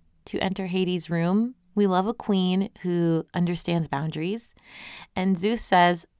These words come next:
"I know you're trying to be respectful, but you should sit down for this." And there we have, you know, the title of this episode right there coming out of Zeus's mouth. So Zeus basically gives us, and Persephone,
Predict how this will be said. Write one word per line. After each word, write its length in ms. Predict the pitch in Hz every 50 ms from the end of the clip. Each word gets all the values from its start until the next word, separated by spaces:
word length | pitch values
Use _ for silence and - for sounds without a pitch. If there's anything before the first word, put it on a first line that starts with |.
| _ _ -
"I 80 | 180
know 140 | 180 208 233
you're 160 | 262 254 247
trying 180 | - 233 226 214
to 60 | 208
be 100 | 196 185
respectful, 600 | 180 170 - - 180 175 - - - 156 151 151
but 320 | 151 - 156 156 151 - - _ _ _ _ _
you 180 | _ 160 160 143
should 240 | 135 - 175 170 -
sit 180 | - - -
down 260 | - 165 139 139 143 143
for 140 | - 147
this." 440 | 135 131 - - 170 - - - - _ _ _ _ _ _ _ _ _
And 160 | - 175 175 170
there 260 | 170 180 180 185 185
we 140 | 180 180 180
have, 580 | 160 160 156 156 151 - 156 165 165 - - _ _ _ _ - - - - - - _ _
you 120 | 196 190
know, 220 | 170 160 156 170 170
the 120 | - 202
title 300 | - - 160 160 165 160
of 80 | 165 170
this 160 | 208 208 -
episode 560 | 254 - - 294 - - 143 143 156 - - _ _
right 220 | - 180 190 196
there 340 | - 202 202 185 160 160 160 - - _ _ _ _ _ _ _ _
coming 240 | - - 196 190 185
out 140 | 180 180 175
of 60 | 170
Zeus's 340 | 160 180 175 165 185 170 -
mouth. 380 | 165 143 135 - 165 - - _ _ _ _ _ _
So 440 | - - - 208 196 196 190 - - - - - - - - - _ -
Zeus 560 | 180 165 185 240 269 330 349 - - - - _ _ _ _ _
basically 540 | - 202 214 202 - - 233 - - 247 240
gives 360 | 214 180 185 175 165 151 -
us, 420 | 160 147 151 151 - - - - _ _ _ _ _ -
and 180 | 240 294 294
Persephone, 640 | - 254 196 - 156 156 - 165 160 147 170 208 240